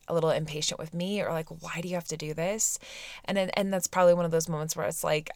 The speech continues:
I feel like, "Just give me a break. Like, just give me a little bit of grace." Um,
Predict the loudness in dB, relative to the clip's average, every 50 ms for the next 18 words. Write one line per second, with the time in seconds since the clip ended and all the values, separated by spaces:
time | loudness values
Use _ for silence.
0 | -14 -8 2 4 6 8 6 6 4 4 2 4 4 2 0 -4 -8 -6 -4 0
1 | 0 0 0 0 -2 0 -2 -2 -2 -2 -2 -2 -2 -2 -2 0 0 0 2 0
2 | 0 -2 -2 -2 -2 0 0 -2 -2 -2 -2 -2 -2 -4 -4 -4 -6 -6 -6 -4
3 | -2 0 2 2 2 0 -4 -12 -18 -18 -18 -20 -20 -8 -4 0 2 2 2 2
4 | 2 0 -2 -6 -8 -10